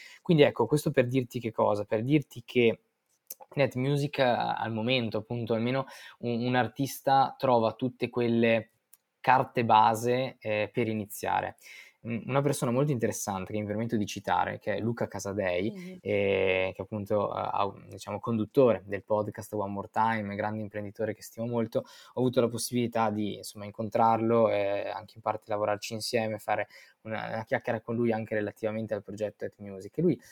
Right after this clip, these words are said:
Speaker 1: ci ha definito la scuola media del mondo della musica.
Speaker 2: Mh-mh.
Speaker 1: E questa definizione mi è sempre piaciuta molto, mi ha fatto molto riflettere perché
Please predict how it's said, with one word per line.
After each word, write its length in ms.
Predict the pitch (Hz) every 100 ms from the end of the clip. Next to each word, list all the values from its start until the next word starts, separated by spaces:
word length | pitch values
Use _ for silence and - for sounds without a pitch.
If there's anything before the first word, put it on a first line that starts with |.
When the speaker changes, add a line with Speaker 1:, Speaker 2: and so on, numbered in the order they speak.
| -
Speaker 1:
ci 120 | - 139
ha 20 |
definito 760 | 123 120 120 117 131 131 120 -
la 160 | 117
scuola 380 | 113 - 165 139
media 480 | 110 107 113 127 135
del 140 | 120 110
mondo 240 | 101 101
della 180 | 95 95
musica. 460 | 92 92 95 - -
Speaker 2:
Mh-mh. 460 | 190 175 180 175 165
Speaker 1:
E 380 | - 147 143 127
questa 200 | - 156
definizione 420 | 202 127 113 113 107
mi 60 |
è 40 | 107
sempre 240 | 135 131
piaciuta 380 | 113 - 117 117
molto, 680 | 107 98 92 - 107 110 117
mi 80 | 104
ha 40 |
fatto 220 | 117 -
molto 240 | 113 123 110
riflettere 580 | 107 107 98 - 110 107
perché 440 | 117 - 127